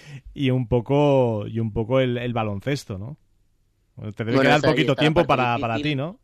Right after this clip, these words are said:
Speaker 2: Sí, sí, ahí está la parte
Speaker 1: <laughs>
Speaker 2: difícil, estoy en segundo bachillerato,
Speaker 1: Vale.
Speaker 2: entonces tengo que organizarme muy bien el tiempo y sobre todo aprovecharlo al máximo.
Speaker 1: Ujú. Ah, es que no, no queda, <laughs> no queda otro en,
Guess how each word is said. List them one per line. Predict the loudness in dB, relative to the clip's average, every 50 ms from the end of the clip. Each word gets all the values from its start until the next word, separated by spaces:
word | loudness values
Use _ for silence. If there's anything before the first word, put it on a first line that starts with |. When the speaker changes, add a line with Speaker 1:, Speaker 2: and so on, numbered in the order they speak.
| _ _ _ _ _ _ _ _ _ _ _ _ _ _ _ _ _ _ _
Speaker 2:
Sí, | _ -10 -10 -10 -8
sí, | -8 -10 -10
ahí | -8 -8 -8
está | -6 -4 -2 0
la | 0 0
parte | -2 -2 -4 -6 -8
Speaker 1:
<laughs> |
Speaker 2:
difícil, | -8 -8 -8 -6 -6 -8
estoy | -6 -6 -8
en | -8
segundo | -6 -6 -4 -4
bachillerato, | -4 -4 -2 -2 -2 -2 -4 -6 -10 -10 -10 -14 _
Speaker 1:
Vale. | -10 -10 -10 -10 -10
Speaker 2:
entonces | -12 -12 -12 -12 -8 -6 -6 -6 -6 -6
tengo | -8 -8 -8
que | -6 -4 -4
organizarme | -4 -4 -4 -6 -6 -8 -6 -6 -4 -4 -4 -4 -6 -8 -6 -6
muy | -6 -6 -6
bien | -6 -6 -6
el | -6 -6
tiempo | -4 -2 -2 -2 -2 -2 -2 -2
y | -2 -2
sobre | -4 -6 -6 -6 -4
todo | -2 0 0
aprovecharlo | 0 0 -2 -4 -6 -6 -6 -6 -6 -6 -6
al | -6 -8
máximo. | -8 -12 -14 -14 -16 -16 -16 -16 -18 _ _ _ _ _ _ _ _ _ _ -10
Speaker 1:
Ujú. | -10 -10 -10 -12 -14 -16 _ _ _ _ _
Ah, | -6 -4 -4 -4 -6
es | -8 -12 -10
que | -8 -6 -6 -6
no, | -6 -6 -8 -8
no | -8 -8 -8 -8 -6 -6
queda, | -6 -6 -4 -4 -6 -8 -8
<laughs> | -6
no | -6 -4 -4 -4 -4
queda | -4 -4 -4 -2 -4
otro | -4 -6 -6 -6 -6 -6 -6 -6 -8 -8
en, | -10 -10 -10 -12